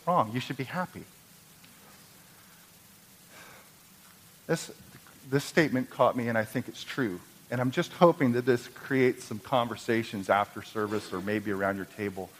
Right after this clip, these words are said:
and maybe some understanding as to the importance of lament. An entire chapter,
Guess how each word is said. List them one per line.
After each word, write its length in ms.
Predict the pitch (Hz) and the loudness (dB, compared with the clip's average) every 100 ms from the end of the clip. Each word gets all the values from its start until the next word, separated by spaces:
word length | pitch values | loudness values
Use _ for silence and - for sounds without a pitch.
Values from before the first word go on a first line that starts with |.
| - - - | -20 -20 -14
and 100 | 107 | -8
maybe 280 | 104 113 110 | -4 -2 -2
some 200 | 101 110 | -6 -4
understanding 600 | 107 107 - 110 107 110 | -4 -4 -4 -2 -2 0
as 160 | 101 - | -2 -2
to 60 | |
the 80 | 101 | -8
importance 420 | 101 - - 117 | -8 -6 -6 -6
of 120 | 110 92 | -10 -10
lament. 300 | 95 110 98 | -4 -2 -2
An 140 | 98 | -4
entire 360 | 101 - 151 139 | -4 0 0 0
chapter, 540 | - 123 120 - 90 | 0 0 0 -2 -10